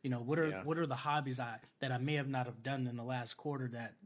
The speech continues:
Speaker 1: you know, whether it's reading, whether it's going for a walk, wh-,
Speaker 2: Yeah.
Speaker 1: whatever it is." And I think that's important for people to know, like, you know, really just becoming to be centered
Speaker 2: Yeah.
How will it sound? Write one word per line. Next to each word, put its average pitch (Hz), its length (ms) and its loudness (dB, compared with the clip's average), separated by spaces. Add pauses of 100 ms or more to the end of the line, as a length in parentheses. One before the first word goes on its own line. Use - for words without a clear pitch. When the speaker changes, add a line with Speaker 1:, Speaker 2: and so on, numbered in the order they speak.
Speaker 1:
you 143 80 -4
know, 120 280 -4
whether 127 220 0
it's 113 140 -4
reading, 143 320 0
whether 127 160 0
it's 117 100 -4
going 131 200 -2
for 131 160 -4
a 120 40 -2
walk, 131 340 -4
wh-, 117 240 -14
Speaker 2:
Yeah. 95 200 0
Speaker 1:
whatever 156 280 0
it 131 60 0
is." 135 300 0 (360)
And 139 80 2
I 151 60 4
think 147 160 0
that's 143 180 2
important 131 300 -4
for - 100 -10
people 127 280 -6
to 117 100 -4
know, 127 220 0
like, 117 400 -8 (360)
you 120 120 -2
know, 110 240 -8 (100)
really 139 320 0 (160)
just 165 220 -6
becoming 131 600 -2
to 127 120 -10
be 117 180 -8
centered - 720 -8
Speaker 2:
Yeah. 98 300 -2